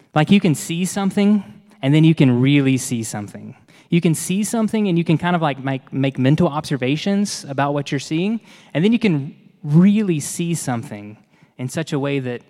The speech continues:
that it moves you, seeing and then feeling. And that, that obviously seems to be what's happening here in Luke chapter seven. Jesus sees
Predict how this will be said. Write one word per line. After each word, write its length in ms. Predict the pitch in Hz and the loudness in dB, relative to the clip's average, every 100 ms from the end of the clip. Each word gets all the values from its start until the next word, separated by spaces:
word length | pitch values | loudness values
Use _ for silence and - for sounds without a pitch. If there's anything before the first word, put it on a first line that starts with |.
| _ - | _ -8
that 100 | 120 | -6
it 100 | 113 | -4
moves 600 | 127 143 165 156 117 - | -2 0 2 0 -4 -10
you, 340 | 107 104 104 - - _ _ _ | -10 -10 -12 -18 -20 _ _ _
seeing 640 | - - 160 170 190 196 - - _ | -8 -2 0 2 2 0 -2 -16 _
and 140 | 127 123 | -2 0
then 100 | 123 | 0
feeling. 600 | - 123 113 110 107 117 | -2 -8 -8 -8 -8 -2
And 80 | 143 | 0
that, 340 | 170 - _ | 0 -4 _
that 180 | 156 151 | -6 -4
obviously 460 | 147 165 170 - 135 | -2 0 0 0 -2
seems 280 | - 147 - | 0 0 0
to 60 | |
be 140 | 139 131 | 0 0
what's 320 | 127 120 - - - _ - | 0 -2 -10 -18 -20 _ -2
happening 400 | 202 202 139 123 | 0 2 2 0
here 380 | 131 131 123 - - - _ | 0 0 -2 -8 -20 -20 _
in 160 | 135 139 | 0 4
Luke 140 | 160 | 4
chapter 300 | - 156 147 | 4 0 0
seven. 340 | 131 196 165 131 | -2 0 0 -2
Jesus 400 | 160 180 190 160 | -2 0 0 -2
sees 720 | - 175 160 131 - - - | -2 0 2 0 -4 -14 -18